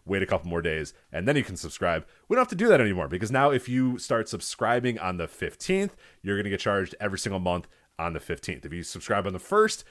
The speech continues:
you're gonna get charged on the first. And if you subscribe on the twenty-eighth,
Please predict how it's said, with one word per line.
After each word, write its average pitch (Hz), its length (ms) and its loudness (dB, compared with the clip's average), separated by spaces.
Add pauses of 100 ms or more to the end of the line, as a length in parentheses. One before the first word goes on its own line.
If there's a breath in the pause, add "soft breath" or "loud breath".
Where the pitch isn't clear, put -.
(140 soft breath)
you're 233 120 -4
gonna 220 100 0
get 185 100 2
charged 107 220 2
on 123 80 2
the 123 60 -2
first. 104 360 0
And 117 120 -2
if 131 100 -2
you 196 60 -2
subscribe 135 440 4
on 117 120 0
the 117 60 -2
twenty-eighth, 196 520 4